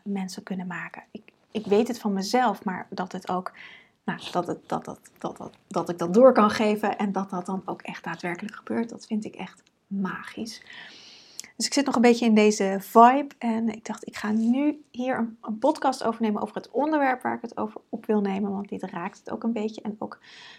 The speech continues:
kwam het weer, eh, ter sprake in de Q and A. Ehm, en dat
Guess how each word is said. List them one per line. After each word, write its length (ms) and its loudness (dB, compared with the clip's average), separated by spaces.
kwam 180 0
het 140 -4
weer, 360 2
eh, 340 -6
ter 200 -8
sprake 640 2
in 100 0
de 80 6
Q 160 -6
and 240 0
A. 260 -4
Ehm, 1400 -2
en 140 4
dat 240 -2